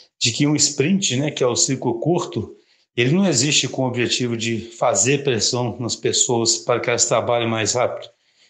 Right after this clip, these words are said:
E sim, ele existe com o objetivo de garantir cadência, garantir feedback e garantir aprendizado. Esse assunto, então, ele remete a algo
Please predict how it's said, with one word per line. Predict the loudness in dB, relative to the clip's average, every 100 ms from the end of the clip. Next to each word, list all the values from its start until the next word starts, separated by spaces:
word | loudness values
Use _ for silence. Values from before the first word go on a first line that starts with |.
| _
E | -2
sim, | 0 2 2
ele | 2
existe | 0 0 -2
com | -2
o | -2
objetivo | 0 0 0 0 0 -4 -6 -12
de | -2 -2 -2 -6 -16 -20 -20 -2
garantir | 0 2 2 0 0
cadência, | 0 0 2 2 2 0 -2 -4
garantir | 0 2 2 0 0
feedback | -2 -2 -2 2 0 0
e | -2
garantir | 0 0 0 -2 -4 -12 _ _ _ _ _
aprendizado. | -4 0 2 2 2 2 2 -2 -12 -20 _ _ -20 _
Esse | -2 0
assunto, | 2 0 0 2
então, | 0 2
ele | 0
remete | 0 0 0 0 0
a | 2
algo | 2 2 0 0